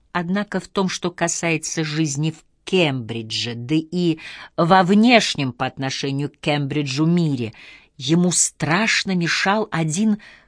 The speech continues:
колоссальный изъян, устрашающий недостаток, а именно честность, цельность натуры.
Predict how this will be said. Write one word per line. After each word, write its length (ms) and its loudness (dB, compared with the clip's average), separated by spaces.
колоссальный 1040 2
изъян, 600 -2
устрашающий 1300 0
недостаток, 880 -10
а 140 2
именно 360 0
честность, 680 -8
цельность 580 0
натуры. 440 -8